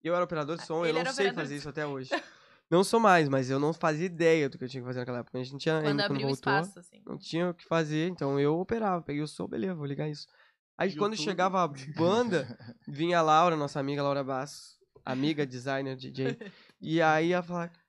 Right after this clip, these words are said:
Speaker 1: caraca, mano, vamos ligar essa banda como, meu? Não
Speaker 2: Não,
Speaker 1: faço
Speaker 2: tá tudo
Speaker 1: ideia,
Speaker 2: errado
Speaker 1: meu.
Speaker 2: aí, né?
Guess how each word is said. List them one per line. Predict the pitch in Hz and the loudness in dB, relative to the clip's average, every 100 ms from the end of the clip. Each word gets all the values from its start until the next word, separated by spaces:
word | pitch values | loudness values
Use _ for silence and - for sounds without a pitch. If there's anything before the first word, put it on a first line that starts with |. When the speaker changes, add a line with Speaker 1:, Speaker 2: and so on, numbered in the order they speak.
| - | -20
Speaker 1:
caraca, | 247 247 240 220 220 | -18 -14 -12 -12 -12
mano, | 208 190 | -12 -10
vamos | 175 175 | -10 -10
ligar | 170 | -10
essa | 180 170 | -10 -10
banda | 185 185 | -8 -8
como, | - 180 | -6 -6
meu? | 170 | -4
Não | 147 | -4
Speaker 2:
Não, | 269 | -6
Speaker 1:
faço | 330 | -6
Speaker 2:
tá | 294 | -8
tudo | 170 170 | -6 -2
Speaker 1:
ideia, | 180 190 | 0 0
Speaker 2:
errado | 160 | -2
Speaker 1:
meu. | 135 | -4
Speaker 2:
aí, | |
né? | - 240 | -10 -18